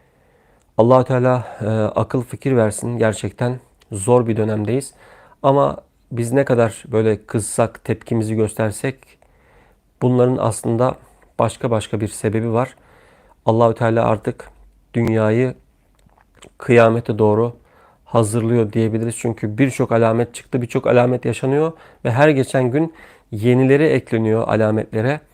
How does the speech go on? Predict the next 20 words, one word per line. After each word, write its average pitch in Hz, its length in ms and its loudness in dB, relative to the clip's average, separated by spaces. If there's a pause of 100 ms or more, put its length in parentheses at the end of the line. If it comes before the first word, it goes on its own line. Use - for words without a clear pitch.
(460)
Artık - 580 2
insanlarda 120 840 0 (280)
edep 120 380 0
ve 123 40 0
haya 120 480 2
kalmadı 127 400 2
gerçekten. 117 600 -2 (1900)
İnsanlar 131 500 4 (120)
edep 135 400 4
ve 139 60 2
hayayı 131 480 2
tamamen 131 480 2
yitirdikleri 117 640 -2
zaman 117 280 0 (320)
artık, 117 460 2 (760)
e, 107 300 -2 (420)
vakit 113 360 -2
gelmiştir 123 500 2
arkadaşlar. 104 580 -4
Yani 110 400 -4